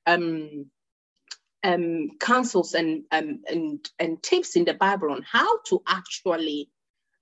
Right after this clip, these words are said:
uh, get rich or be wealthy. You know what I mean? It does say in Proverbs that if you have debts, you're slave to the lender. If you translate it,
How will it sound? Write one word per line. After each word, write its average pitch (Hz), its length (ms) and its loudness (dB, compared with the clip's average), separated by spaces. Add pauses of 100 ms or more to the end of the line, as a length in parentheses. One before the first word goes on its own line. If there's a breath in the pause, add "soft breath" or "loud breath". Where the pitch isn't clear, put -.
uh, 147 540 0 (420)
get 214 200 4
rich 165 600 0
or 165 100 4
be 156 140 6
wealthy. 151 640 0 (300)
You 160 120 4
know 156 80 4
what 147 160 2
I - 20 -2
mean? 110 260 -4 (520)
It 190 100 6
does 254 240 6
say 233 320 4
in 202 140 0
Proverbs 180 400 -4
that - 180 -2
if 196 300 0
you 233 160 6
have 196 240 2
debts, - 400 -2
you're 165 80 -4
slave 196 300 2
to - 120 -16
the 170 80 0
lender. 175 400 -2 (640)
If 226 140 2
you 269 80 6
translate 262 640 2
it, 156 220 -4